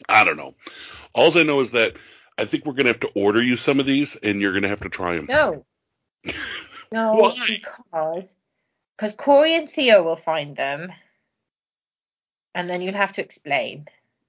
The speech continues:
Speaker 1: Oh, my God! Well, you know, Theo could have them because they're sugar-free. So, I'm not saying you should poison your nephew, but
Speaker 2: But the thing is, is he would eat fifty of them.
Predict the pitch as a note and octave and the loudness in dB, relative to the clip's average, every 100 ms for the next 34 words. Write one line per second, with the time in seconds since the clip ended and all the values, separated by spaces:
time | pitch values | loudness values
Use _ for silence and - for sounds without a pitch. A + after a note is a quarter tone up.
0 | _ _ _ _ _ _ _ _ _ _ | _ _ _ _ _ _ _ _ _ _
1 | _ G#2+ A#2 A2 G#2 F#2 E2+ F#2+ F2+ F2 | _ -2 0 2 0 -6 -6 -8 -6 -8
2 | E2+ - - - - _ - F3 F#3+ _ | -10 -16 -20 -20 -20 _ 4 4 4 _
3 | _ D#3 D3+ - _ _ - E3+ F#3+ A#3+ | _ 0 0 -2 _ _ -6 0 0 2
4 | D#3+ A#2 C3+ G3 E3+ G#2+ - A2+ F#2+ G2+ | -2 2 0 2 0 0 -4 -6 -2 -4
5 | - C3 G#2 F2 - D#3+ - _ _ _ | -2 -4 -4 -6 -6 -8 -10 _ _ _
6 | _ _ _ _ _ _ _ - D#3+ B2 | _ _ _ _ _ _ _ -4 4 6
7 | A2 G2+ - - - _ _ _ _ _ | 4 0 -12 -20 -20 _ _ _ _ _
8 | - G3 G#3+ G#3 - G#3+ A#3 F3+ D3+ - | -8 0 0 0 2 2 2 -2 -4 -6
9 | C#3+ - D#3 D3+ A#2+ A#2+ G2+ F#2+ F2+ F2 | -10 0 2 2 0 -4 -4 -6 -8 -12
10 | E2+ E2 D2 A#1 _ _ _ _ _ - | -20 -18 -20 -20 _ _ _ _ _ -20
11 | _ _ _ B3+ C4+ C4 E4 D#4+ A#3+ B3 | _ _ _ 8 8 4 -6 -4 -4 -4
12 | D#4 C#4+ E4 F4+ D#4+ - E3 D#3 - C#3+ | -4 -2 -2 -2 -4 -6 -6 -6 -8 -6
13 | C3+ - C#3 C#3+ | -6 -8 -10 -10